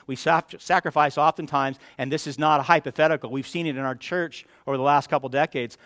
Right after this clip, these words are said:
Marriages have been sacrificed. Children have been sacrificed. For the sake of what?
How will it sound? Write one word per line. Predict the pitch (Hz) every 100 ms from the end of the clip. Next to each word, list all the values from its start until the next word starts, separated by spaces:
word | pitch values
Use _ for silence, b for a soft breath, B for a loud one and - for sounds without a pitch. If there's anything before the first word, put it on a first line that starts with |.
| b
Marriages | 131 151 185 175 180
have | 175
been | 175
sacrificed. | 160 175 175 170 180 190 - b b
Children | - 165 175 180
have | 175
been | 170
sacrificed. | 180 175 175 180 180 180 B
For | 180
the | 160
sake | - 185
of | 180
what? | 233 147